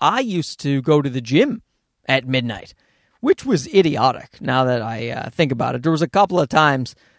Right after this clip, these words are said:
I was clearly almost murdered at a gas station by crazy people. But, um, you know, you're young and full of piss and vinegar, so you don't think about that shit. You know, you just, well, I thought about it 'cause I clearly realized I was almost murdered.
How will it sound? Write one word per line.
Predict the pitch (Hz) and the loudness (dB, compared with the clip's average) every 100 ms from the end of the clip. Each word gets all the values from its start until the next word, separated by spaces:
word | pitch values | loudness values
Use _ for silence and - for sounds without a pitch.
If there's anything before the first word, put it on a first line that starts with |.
| - | -8
I | 131 147 | -2 0
was | 147 | 0
clearly | - 190 180 151 | -2 0 2 2
almost | 143 139 - | 0 -2 -4
murdered | 151 151 135 | 0 0 0
at | 135 135 | -6 -4
a | |
gas | 135 139 135 | 0 0 0
station | - 110 113 123 | -6 -10 -10 -8
by | 113 120 123 - | -8 -8 -10 -4
crazy | 139 147 127 | 0 2 0
people. | 110 120 117 110 _ _ _ _ - | -2 -2 -2 -6 _ _ _ _ -2
But, | 143 139 - | 2 2 2
um, | 139 127 120 110 107 _ _ _ _ _ - | 2 2 0 -6 -14 _ _ _ _ _ -4
you | 320 | 0
know, | 349 | 2
you're | 302 294 | 2 -2
young | 277 349 349 170 113 _ | 2 2 2 0 -6 _
and | - | -4
full | 285 269 | 0 2
of | - | 0
piss | 254 269 269 | -2 -2 -2
and | 254 | -2
vinegar, | 240 262 247 196 110 _ _ _ _ _ _ | 2 2 2 0 -2 _ _ _ _ _ _
so | 175 | -2
you | 214 | 2
don't | 302 190 123 - | 2 0 -2 -2
think | 135 | -2
about | - 131 131 | -2 -4 -2
that | 135 135 - | -2 -4 -4
shit. | - - 143 233 _ _ _ _ _ _ _ _ | -10 -4 0 0 _ _ _ _ _ _ _ _
You | 151 | -10
know, | 160 240 | -4 -2
you | 254 208 | 0 2
just, | 180 160 - - | 2 0 -2 -8
well, | 175 151 | 0 2
I | 127 | 2
thought | 202 208 | 2 2
about | 214 - 147 | 0 -8 -6
it | |
'cause | 147 131 | -4 -4
I | 127 | -2
clearly | 175 151 131 | -2 -2 0
realized | 147 135 - - - | 0 0 -4 -6 -8
I | 139 | -10
was | - - | -8 -2
almost | 127 120 127 | -2 -2 -4
murdered. | 143 151 - 139 | 0 0 -2 -8